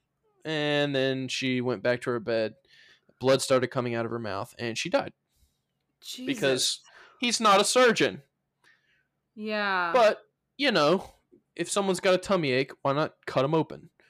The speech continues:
Speaker 2: Jesus.
Speaker 1: Oh, so the doctors later said that she had died of, uh, acute perionti-, perioni-, peri-, peritonitis,
Speaker 2: Periton-
Speaker 1: which is an inflammata-,
Speaker 2: peritonitis.
Speaker 1: inf-, yes,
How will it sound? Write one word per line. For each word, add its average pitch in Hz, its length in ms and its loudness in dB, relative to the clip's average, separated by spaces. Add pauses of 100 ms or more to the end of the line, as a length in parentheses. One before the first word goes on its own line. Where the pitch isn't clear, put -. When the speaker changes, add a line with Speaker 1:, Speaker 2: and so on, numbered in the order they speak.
(540)
Speaker 2:
Jesus. 208 840 -14 (480)
Speaker 1:
Oh, - 540 4 (400)
so 147 520 2 (120)
the 143 140 -12
doctors 175 380 2
later 160 200 4
said 143 240 0
that 131 80 2
she 139 140 0
had 123 160 0
died 127 280 0
of, 123 240 -4 (140)
uh, 123 240 0
acute - 320 -6
perionti-, 135 640 0 (100)
perioni-, 127 580 0 (100)
peri-, 156 600 -2 (580)
peritonitis, 147 1080 -2 (720)
Speaker 2:
Periton- 208 280 -8
Speaker 1:
which 131 120 -6
is 131 100 -4
an 135 60 0
inflammata-, 131 760 0
Speaker 2:
peritonitis. 101 180 -12
Speaker 1:
inf-, 143 180 -4 (480)
yes, - 480 -4